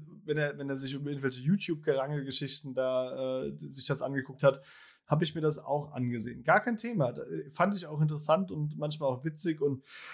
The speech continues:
er ist halt ein Prolet, aber das macht er auch bewusst und das will er auch sein und das ist okay. Er ist authentisch und Authentizität ist so das, geil, dass ich das richtig ausgesprochen hab, live. Ist, ist halt so das, das Wichtigste, glaub ich, was du, was du in so einem, äh,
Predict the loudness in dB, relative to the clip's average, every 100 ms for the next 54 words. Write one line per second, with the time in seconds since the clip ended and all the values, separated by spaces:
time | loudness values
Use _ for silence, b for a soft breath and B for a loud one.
0 | B B _ _ _ -2 6 6 6 2
1 | -2 -8 0 4 2 0 _ _ _ _
2 | _ _ _ 0 4 2 0 -6 -6 0
3 | 0 0 2 4 4 2 -6 -2 6 6
4 | 4 -2 4 4 4 -2 -2 -6 -4 0
5 | 2 2 -2 -6 -6 0 0 0 -6 -2
6 | -2 0 -2 0 0 -2 -4 6 6 6
7 | 0 -4 0 0 -2 b b b 2 4
8 | 4 0 -4 -8 -8 -8 2 2 2 -2
9 | -8 -12 -10 -4 -2 -2 -2 -4 B B
10 | B B _ _ _ 8 8 8 -4 2
11 | 2 4 0 -4 -6 -4 -2 -2 -2 4
12 | 4 4 -2 -2 0 0 0 -2 -2 -2
13 | -2 0 0 0 0 -2 -2 -2 -2 -2
14 | -4 -6 -8 -10 -6 -4 -4 -6